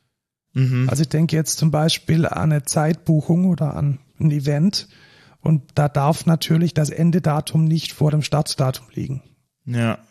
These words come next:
Speaker 1: das stimmt.
Speaker 2: Und wie geht man dann um mit, äh, mit, äh, Werten, die obligatorisch sind? Also wenn du jetzt eine Person sozusagen Schritt für Schritt aufbaust,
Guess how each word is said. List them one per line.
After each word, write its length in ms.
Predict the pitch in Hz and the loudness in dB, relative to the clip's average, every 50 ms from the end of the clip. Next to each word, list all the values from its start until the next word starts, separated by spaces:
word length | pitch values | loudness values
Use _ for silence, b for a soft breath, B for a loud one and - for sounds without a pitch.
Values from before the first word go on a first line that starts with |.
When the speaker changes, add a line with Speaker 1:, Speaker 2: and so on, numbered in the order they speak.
| _ _ | _ _
Speaker 1:
das 160 | - 107 101 | -14 -12 -10
stimmt. 600 | - - - 127 110 110 107 101 98 - 139 160 - | -10 -8 -6 -4 -4 -4 -4 -6 -8 -10 -14 -6 -4
Speaker 2:
Und 120 | 151 160 | -2 0
wie 80 | 160 147 | 0 -2
geht 260 | - 170 180 - - | 0 -2 -2 0 0
man 180 | 165 160 165 165 | 0 2 2 2
dann 160 | 170 165 165 | 2 2 0
um 280 | 147 - 85 90 165 165 | 0 0 0 0 2 2
mit, 340 | 156 156 147 - - - - - - | 2 0 -2 -4 -8 -8 -8 -4 -2
äh, 180 | 156 156 151 | 0 0 2
mit, 540 | 147 147 147 151 156 143 - - - - - - _ _ B B B B B B B B B B _ _ | 2 2 2 0 0 -2 -4 -8 -8 -8 -10 -16 _ _ B B B B B B B B B B _ _
äh, 200 | - 143 147 139 | -2 -2 0 2
Werten, 520 | 160 156 151 156 - - - 160 156 139 - | 2 2 2 0 -2 0 0 0 0 0 -2
die 300 | - 151 151 151 151 147 | -2 0 0 2 0 0
obligatorisch 800 | - 147 131 - 165 135 156 143 - - 190 202 175 170 127 - | 0 -2 0 0 0 0 0 -2 0 2 2 2 2 0 -2 -2
sind? 440 | - - - 135 135 131 - - - _ _ _ _ | -4 -4 -4 -4 -4 -4 -8 -10 -14 _ _ _ _
Also 240 | _ - - 131 131 | _ -6 -6 -4 -2
wenn 120 | 151 151 151 | 0 0 2
du 60 | 156 | 0
jetzt 180 | 147 - - | 0 -2 -2
eine 60 | - 143 | -2 0
Person 400 | - 160 147 - 156 156 170 180 | 0 0 0 2 2 2 2 2
sozusagen 560 | 170 165 - 160 147 147 151 151 156 151 165 | 2 0 0 -2 -2 0 0 0 2 2 0
Schritt 240 | - - 170 147 - | 0 0 -2 0 0
für 80 | 165 | 0
Schritt 220 | 147 - - 147 - | 0 0 -2 -4 -2
aufbaust, 880 | 82 87 165 156 - _ - 156 156 156 180 190 - - - - | 0 0 0 0 -2 _ 0 0 2 2 0 0 -2 -4 -8 -10